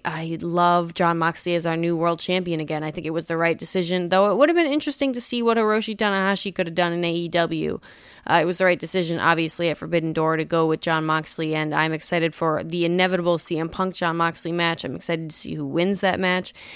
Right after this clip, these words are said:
and Jon Moxley really getting his just due, just being beloved by the fans. He really was the guy who led us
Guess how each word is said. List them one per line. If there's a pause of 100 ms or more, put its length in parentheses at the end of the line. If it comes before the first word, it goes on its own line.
(160)
and
Jon
Moxley
really
getting
his
just
due,
just
being
beloved
by
the
fans. (300)
He
really
was
the
guy
who
led
us